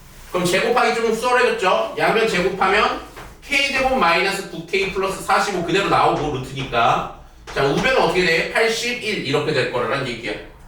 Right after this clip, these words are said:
그럼 넘기면 어떻게 돼요? K 제곱 마이너스 구 K. 얘 넘어가면 마이너스 이십, 아, 삼십육.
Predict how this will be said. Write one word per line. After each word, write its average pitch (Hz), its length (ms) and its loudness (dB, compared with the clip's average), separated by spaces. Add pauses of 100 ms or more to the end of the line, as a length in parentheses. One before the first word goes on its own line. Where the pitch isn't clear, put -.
(340)
그럼 214 180 4
넘기면 202 440 4
어떻게 - 180 0
돼요? 127 240 -2 (100)
K 202 180 0
제곱 165 240 0
마이너스 120 440 0 (100)
구 - 140 -10
K. - 360 -6 (1120)
얘 131 80 2
넘어가면 131 600 2 (440)
마이너스 135 540 0
이십, 127 640 -8
아, 170 160 -4
삼십육. 185 600 -2